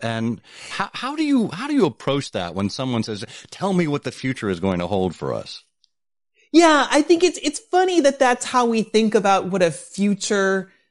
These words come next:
Speaker 2: projection is, or that we think about the future in terms only of predictions and not about how our actions and con-, and decisions today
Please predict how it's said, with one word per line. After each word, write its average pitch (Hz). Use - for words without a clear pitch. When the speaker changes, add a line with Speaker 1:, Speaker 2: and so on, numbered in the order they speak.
Speaker 2:
projection 180
is, 180
or 180
that 170
we 175
think 254
about 190
the 196
future 214
in 175
terms 208
only 190
of 165
predictions 160
and 165
not 208
about 208
how 190
our 165
actions 196
and 180
con-, 196
and 175
decisions 180
today 160